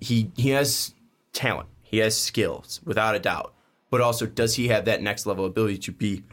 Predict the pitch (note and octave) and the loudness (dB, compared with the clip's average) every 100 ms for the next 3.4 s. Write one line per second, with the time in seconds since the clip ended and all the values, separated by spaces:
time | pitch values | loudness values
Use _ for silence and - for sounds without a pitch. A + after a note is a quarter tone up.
0 | - _ - A#2+ A#2+ A#2 A2 G#2 A2 G#2+ | -20 _ 0 2 4 4 2 2 0 0
1 | G2 F#2+ - - C#3+ G#2+ F#2+ - _ - | -4 -4 -2 0 2 2 -2 -10 _ -2
2 | A2 A2+ C3 B2+ A2+ G#2+ G#2+ A2 G2+ F#2 | -2 2 0 2 0 2 2 2 0 -4
3 | - E3 A2+ - | 0 2 2 -4